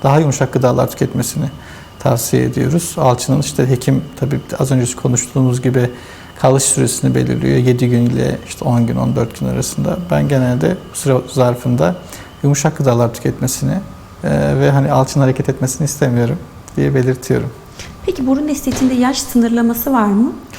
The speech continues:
Speaker 1: Yaş sınırı var. Ee, kızlarda on yedi yaş, erkeklerde on sekiz yaşından sonra yapılması uygun.
Speaker 2: Peki,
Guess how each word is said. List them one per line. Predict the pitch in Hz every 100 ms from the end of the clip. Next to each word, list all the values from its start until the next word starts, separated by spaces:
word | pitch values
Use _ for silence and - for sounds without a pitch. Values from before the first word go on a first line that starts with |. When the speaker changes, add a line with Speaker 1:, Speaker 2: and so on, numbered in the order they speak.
| - - - - -
Speaker 1:
Yaş | 156 156
sınırı | - 143 143 156
var. | 131 156 - - -
Ee, | 151 151 147 147 - 147
kızlarda | - 151 139 143 139 143
on | 139
yedi | 147 139 127
yaş, | 143 143
erkeklerde | 143 135 135 - 139 147
on | 143
sekiz | 135 120 123
yaşından | 123 - 139 135
sonra | - 127 123 - - - - - -
yapılması | 135 131 120 123 -
uygun. | 127 147 143 - - - - - - - - - - - - -
Speaker 2:
Peki, | 311 - 214